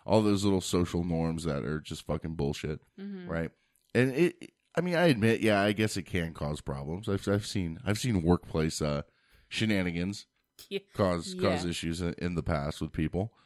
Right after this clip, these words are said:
Speaker 1: So I, I, I can see why it would be detrimental, I guess.
Speaker 2: Mm-hmm.
Speaker 1: Um, but I'm still gonna, I'm still gonna try it anyways, just
Speaker 2: Mm-hmm.
Speaker 1: because. But anyway, so she started working there a week ago, a couple weeks, whatever. I don't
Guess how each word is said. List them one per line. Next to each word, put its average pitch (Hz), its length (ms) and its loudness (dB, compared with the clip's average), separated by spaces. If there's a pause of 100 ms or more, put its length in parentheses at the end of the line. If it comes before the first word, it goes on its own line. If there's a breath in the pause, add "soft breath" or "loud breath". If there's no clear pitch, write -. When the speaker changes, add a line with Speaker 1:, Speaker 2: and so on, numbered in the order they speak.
(380 soft breath)
Speaker 1:
So - 320 2
I, - 180 2 (100)
I, 131 140 2 (160)
I 135 120 2
can 110 160 -2
see 90 240 0
why 78 340 2
it 80 80 2
would 73 240 -2
be 76 680 -2
detrimental, 78 1200 -4
I - 40 -4
guess. 180 400 -6
Speaker 2:
Mm-hmm. 180 460 -8 (360)
Speaker 1:
Um, 90 460 2 (540)
but 101 500 4 (1120)
I'm 147 160 2
still 98 240 2
gonna, 71 260 -2 (100)
I'm 113 140 0
still 98 200 2
gonna 62 160 -2
try - 240 -4
it - 100 -8
anyways, - 520 -12 (260)
just 180 200 -8
Speaker 2:
Mm-hmm. - 20 -12
Speaker 1:
because. - 520 -10
But 78 160 0
anyway, 98 320 2
so 85 160 -4
she 127 160 -4
started 131 240 2
working 98 260 0
there 92 120 -2
a 92 40 0
week 76 260 -6
ago, 67 220 -6 (460)
a - 40 -16
couple 78 200 -2
weeks, 71 260 -8
whatever. 76 340 -4
I 82 40 -2
don't 80 100 -4